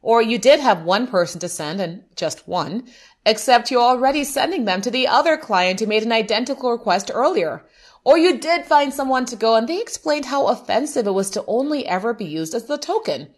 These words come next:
and you didn't understand what that meant. Maybe a minority executive you were heavily recruiting turned you down, and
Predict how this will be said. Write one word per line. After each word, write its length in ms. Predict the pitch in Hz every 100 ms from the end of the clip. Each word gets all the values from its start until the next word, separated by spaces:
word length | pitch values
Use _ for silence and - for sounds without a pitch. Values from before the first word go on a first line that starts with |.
| _ _ _ -
and 440 | 311 320 320 311
you 120 | 311
didn't 180 | 359 339
understand 480 | 294 233 - 202 175
what 140 | 160
that 180 | 156 -
meant. 300 | 151 - - _ _ _ _ _ _
Maybe 420 | 190 240 277 285 277
a 220 | 214 214
minority 680 | 202 202 220 240 247 247
executive 560 | 208 170 196 208 202 180
you 140 | 196
were 120 | 180 170
heavily 440 | - 277 294 277
recruiting 520 | 233 226 233 220 196
turned 280 | 165 185 175
you 80 | 180
down, 320 | 160 151 151
and 140 | 156